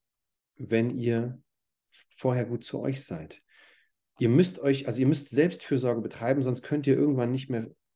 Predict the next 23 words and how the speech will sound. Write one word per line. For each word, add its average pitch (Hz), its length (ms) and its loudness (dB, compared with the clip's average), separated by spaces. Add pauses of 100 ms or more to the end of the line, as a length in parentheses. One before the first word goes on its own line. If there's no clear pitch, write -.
gut 113 240 -4
zu 113 160 -6
anderen 92 300 -6
sein, 87 240 -8
weil 95 140 -6
ihr, 104 220 -4
weil 104 160 -6
ihr 104 80 -2
kaputt 180 340 -4
geht, - 160 -6
weil 98 100 -6
ihr - 120 -4
ausbrennt. 135 560 -8 (800)
Ähm, 113 440 4
und 120 120 2
deswegen 143 320 4
gibt 143 180 -6
es 135 120 -6
ja 135 120 4
im 117 400 0
Flugzeug 156 540 0
immer 139 240 4
diesen, 117 580 -4